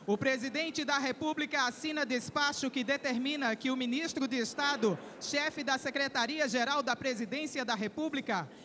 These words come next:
elabore propostas de recriação de, do Procatadores, projeto que fomenta e incentiva atividades desenvolvidas pelos catadores de materiais recicláveis. conama.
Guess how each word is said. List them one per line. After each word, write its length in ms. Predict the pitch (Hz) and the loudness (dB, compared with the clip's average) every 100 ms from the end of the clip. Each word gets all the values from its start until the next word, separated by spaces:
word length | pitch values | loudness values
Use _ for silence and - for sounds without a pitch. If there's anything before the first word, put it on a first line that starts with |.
| - | -8
elabore 560 | - 247 247 269 311 302 | -2 2 2 4 2 2
propostas 720 | 277 254 - 294 311 294 269 | 2 2 4 2 2 0 0
de 120 | 208 | 2
recriação 840 | 240 247 330 302 285 254 - 294 294 | 2 4 2 2 0 0 0 2 4
de, 160 | 254 | 2
do 300 | 233 - 254 | 0 2 2
Procatadores, 1120 | 254 277 302 311 294 262 214 226 277 285 277 - - - | 2 2 2 2 -2 -2 0 2 2 0 -6 -10 -16 -8
projeto 640 | 302 320 233 247 277 285 | 2 2 2 -2 -2 -2
que 140 | 277 269 | -2 -2
fomenta 600 | - 262 240 320 320 294 | 2 2 2 0 0 0
e 140 | 302 | 0
incentiva 640 | 285 311 262 - 294 285 | 0 0 0 2 2 4
atividades 680 | 285 277 262 240 262 269 277 | 2 2 0 2 2 2 0
desenvolvidas 840 | 196 254 294 285 233 262 269 277 262 | 2 2 4 4 2 0 0 0 0
pelos 300 | 277 262 240 | -2 -2 -2
catadores 720 | 330 320 - 226 277 285 247 | -2 0 2 4 4 2 0
de 100 | 254 | 0
materiais 640 | 262 285 302 262 254 269 | 0 0 0 2 2 0
recicláveis. 840 | 240 294 285 240 262 233 175 160 139 - - - - - - - - - - - - - - - - | -2 -2 -2 0 2 2 0 -4 -4 -6 -8 -8 -8 -8 -8 -10 -10 -8 -8 -10 -10 -8 -10 -10 -8
conama. 760 | - 330 302 311 285 233 190 151 | 2 2 2 0 2 0 -2 -4